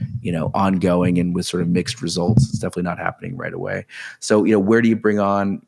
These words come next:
you need to incentivize recycling and scrap, and then you need to incentivize new mines, but they take, you know, five to ten years to bring online. Um, so I think it's a very, very tight market. Yeah, you know, prices are down a little bit, but, but I wouldn't be too worried about that. To me, that's within the bound of normal.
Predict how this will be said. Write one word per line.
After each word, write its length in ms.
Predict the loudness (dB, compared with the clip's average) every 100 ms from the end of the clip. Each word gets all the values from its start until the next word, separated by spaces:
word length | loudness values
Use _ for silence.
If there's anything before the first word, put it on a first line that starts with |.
| _ -2
you 100 | 0
need 160 | 2
to 80 | 0
incentivize 640 | 0 2 2 2 2 2 -2
recycling 580 | -2 0 0 0 0
and 100 | 0
scrap, 460 | -4 0 2 2 0
and 100 | -4
then 100 | -2
you 100 | -2
need 180 | -4 -4
to 60 | -4
incentivize 640 | -2 -2 -2 -2 -2 -2
new 100 | -2
mines, 400 | 0 2 2 0
but 140 | -4 -4
they 100 | -2
take, 260 | 0 0
you 60 | -2
know, 60 |
five 280 | -8 -8 -8
to 80 | -10
ten 220 | -12 -6
years 200 | -4 -4
to 100 | -6
bring 200 | -12 -10
online. 480 | -10 -8 -6 -4 -6 -12 -18 -18 -8
Um, 340 | 0 2 2 -2
so 260 | 2 4
I 100 | 4
think 140 | 4 2
it's 100 | 0
a 60 |
very, 200 | 0 0
very 180 | 0 -2
tight 260 | -4 -8 -8
market. 300 | -10 -8 0
Yeah, 240 | 2 2 -2
you 80 | -10
know, 40 |
prices 340 | -2 -2 -2 -6
are 60 |
down 260 | -8 -8 -8
a 40 |
little 180 | -10 -10
bit, 220 | -12 -16 -10
but, 240 | -10 -10 -10
but 160 | -8 -4
I 80 | -2
wouldn't 200 | -4 -6
be 100 | -12
too 160 | -12
worried 220 | -8 -8 -10
about 240 | -14 -10
that. 300 | -8 -8 -8
To 120 | -2
me, 100 | 0
that's 200 | 0 -2
within 200 | -4 -2
the 60 | -4
bound 320 | -4 -6 -6
of 100 | -10
normal. 380 | -10 -10 -10